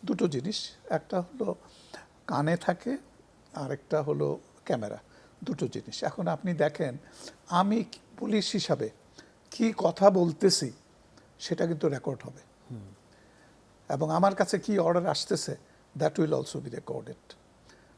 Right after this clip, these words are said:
Speaker 1: পাশাপাশি আমার কা-, কাছে যে ক্যামেরাটা আছে, এইটা আমি কার সাথে কথা বলতেছি, আমার আশেপাশে কারা আছে, এইগুলিকে চিহ্নিত করবে। আপনি
Speaker 2: হুম।
Speaker 1: দেখেন, technically একজন পুলিশ, তার আচরণ, আমরা যেটা টেলিভিশনে দেখি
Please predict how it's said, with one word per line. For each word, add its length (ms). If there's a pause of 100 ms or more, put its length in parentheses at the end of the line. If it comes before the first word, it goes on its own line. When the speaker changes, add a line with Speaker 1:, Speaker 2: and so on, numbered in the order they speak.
(120)
Speaker 1:
পাশাপাশি 640 (100)
আমার 320
কা-, 140 (180)
কাছে 240
যে 120
ক্যামেরাটা 720
আছে, 320 (360)
এইটা 320
আমি 120
কার 180
সাথে 300
কথা 200
বলতেছি, 540 (340)
আমার 220
আশেপাশে 480
কারা 260
আছে, 260 (240)
এইগুলিকে 440
চিহ্নিত 400
করবে। 320 (220)
আপনি 180
Speaker 2:
হুম। 80
Speaker 1:
দেখেন, 280 (540)
technically 680
একজন 340
পুলিশ, 520 (360)
তার 200 (100)
আচরণ, 440 (240)
আমরা 260
যেটা 240
টেলিভিশনে 600
দেখি 380